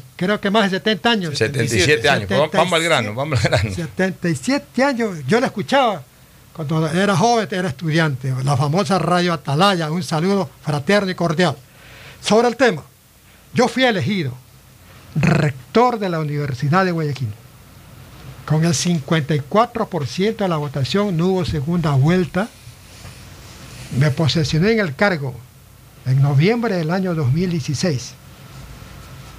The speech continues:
Speaker 1: Hicimos un plan de trabajo que permitió crear una sinergia.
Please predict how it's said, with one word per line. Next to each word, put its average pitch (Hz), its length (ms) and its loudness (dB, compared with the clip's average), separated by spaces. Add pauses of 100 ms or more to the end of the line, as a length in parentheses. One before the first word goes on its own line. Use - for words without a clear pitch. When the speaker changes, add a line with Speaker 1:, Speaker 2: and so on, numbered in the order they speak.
(360)
Speaker 1:
Hicimos 254 400 2
un 214 140 0
plan 247 240 2
de 233 120 -4
trabajo 165 500 0 (800)
que 151 120 2
permitió 151 640 0
crear 190 260 0
una 196 200 0
sinergia. 156 600 0